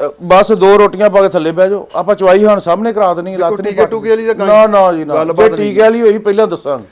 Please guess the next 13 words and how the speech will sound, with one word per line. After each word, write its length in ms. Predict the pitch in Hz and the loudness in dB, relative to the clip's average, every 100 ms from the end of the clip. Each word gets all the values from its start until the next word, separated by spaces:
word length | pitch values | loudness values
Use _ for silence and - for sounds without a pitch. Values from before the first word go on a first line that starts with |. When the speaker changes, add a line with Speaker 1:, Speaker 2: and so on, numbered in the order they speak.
| _ - | _ -12
Speaker 2:
ਤੇ 120 | 180 | -10
ਚੋਣ 360 | 180 190 196 | -4 -4 -4
ਚੂਣ 240 | 202 208 214 | -8 -8 -6
ਬਾਕੀ 320 | 196 196 208 | -6 -6 -6
ਆ, 100 | 208 | -8
ਭੂਰ 360 | 208 190 190 190 | -6 -6 -6 -8
ਛਟਾ 360 | 190 190 185 180 _ | -6 -4 -4 -6 _
Speaker 1:
ਚਵਾਈ 380 | 165 170 175 185 | -2 0 0 -2
ਤੇ 160 | 175 170 | -6 -6
ਇੱਕ 140 | 170 | -8
ਨੰਬਰ 320 | 151 139 151 | -8 -6 -4
ਆ 160 | 151 135 | -2 -2
ਜੀ। 240 | 131 131 | -6 -14